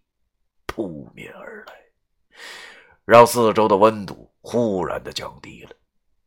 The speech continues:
<laughs> 我笑了一下，没想到这鬼娘们儿还是这么猛啊！但是我现在却一点儿都没有觉着害怕，因为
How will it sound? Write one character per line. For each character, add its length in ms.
<laughs> 100
我 200
笑 420
了 80
一 220
下， 100
没 280
想 200
到 100
这 120
鬼 220
娘 200
们 100
儿 40
还 280
是 140
这 100
么 160
猛 300
啊！ 120
但 200
是 200
我 180
现 280
在 160
却 160
一 180
点 120
儿 120
都 120
没 140
有 160
觉 220
着 100
害 180
怕， 220
因 160
为 200